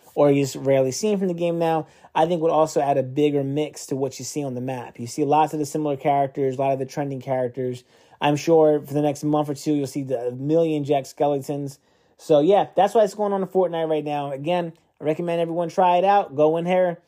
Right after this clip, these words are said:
The most amazing, amazing creative maps are going on there. There's a map right now. I don't know the name of it off the top of my head. Um, I think it's called Spooky Tycoon, actually. It's, it's featured map.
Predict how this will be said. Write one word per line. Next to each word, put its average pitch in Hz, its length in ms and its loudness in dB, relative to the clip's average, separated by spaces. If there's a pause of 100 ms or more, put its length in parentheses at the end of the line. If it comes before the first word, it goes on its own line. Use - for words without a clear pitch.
(320)
The 151 140 -4
most 160 180 2
amazing, 180 680 0
amazing 160 440 -4
creative 175 340 -4
maps 180 260 -6
are 180 40 -10
going 170 280 -6
on 170 200 -4
there. 170 160 4
There's 170 160 2
a 170 40 -2
map 175 280 0
right 156 120 4
now. 160 220 2
I 156 40 4
don't 156 120 0
know 156 80 -2
the 147 100 -6
name 151 200 -2
of 143 80 -4
it 147 60 0
off 147 40 -4
the - 60 -14
top 147 140 -4
of 147 40 -16
my 147 80 -8
head. 151 360 2 (540)
Um, 160 180 4
I 160 80 4
think 220 180 0
it's 214 100 2
called 185 300 2
Spooky 208 480 -6
Tycoon, 190 480 0
actually. 131 400 -2
It's, 127 140 -8
it's 156 220 -8
featured 190 400 -4
map. 151 360 -2